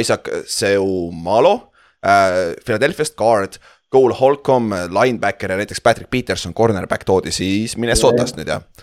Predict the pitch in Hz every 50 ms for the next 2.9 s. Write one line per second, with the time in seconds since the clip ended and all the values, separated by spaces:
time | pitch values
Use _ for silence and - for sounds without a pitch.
0 | - _ _ _ - 85 - 107 98 95 92 - 117 117 120 120 110 101 98 113
1 | - - - 98 - - _ 123 113 107 123 110 107 - 98 92 113 113 - 90
2 | 92 92 92 - - - 120 120 117 113 123 131 127 127 123 123 120 113